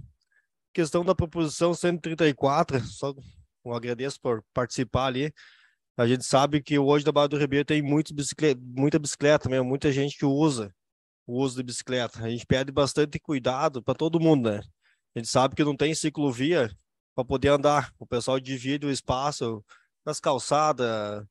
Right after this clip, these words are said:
junto, né, com o pessoal passa de carro, mas tem que ter um cuidado especial pra não acontecer nenhum acidente, né? E hoje a gente vê que o município da Barra do Ribeiro tem muitas obras. Tem obra na, na setecentos e nove, obra ali na frente da Tecnoplanta, tem, né?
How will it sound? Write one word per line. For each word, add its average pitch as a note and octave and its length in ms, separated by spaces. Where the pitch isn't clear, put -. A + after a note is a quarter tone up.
junto, C3 320
né, C3+ 80
com B2 60
o - 20
pessoal C3 320
passa B2+ 280
de C#3+ 120
carro, C#3 460
mas D3+ 100
tem D#3+ 100
que D3 40
ter D#3+ 80
um D#3+ 80
cuidado D#3 340
especial C#3+ 520
pra D#3+ 140
não D3 220
acontecer D#3 560
nenhum D#3 340
acidente, C#3+ 560
né? G#2+ 200
E C3+ 100
hoje D3+ 360
a E3+ 80
gente E3+ 160
vê E3 200
que - 60
o F3 40
município F3 480
da D#3+ 100
Barra D#3 200
do D#3+ 80
Ribeiro D3+ 280
tem F3+ 160
muitas D#3+ 440
obras. A2 420
Tem D3 160
obra D#3 480
na, B2+ 680
na B2+ 100
setecentos C#3+ 420
e C#3+ 40
nove, C3+ 540
obra C#3+ 320
ali C#3+ 140
na D3+ 120
frente D3 320
da C#3 80
Tecnoplanta, C#3 760
tem, D3 220
né? C3+ 280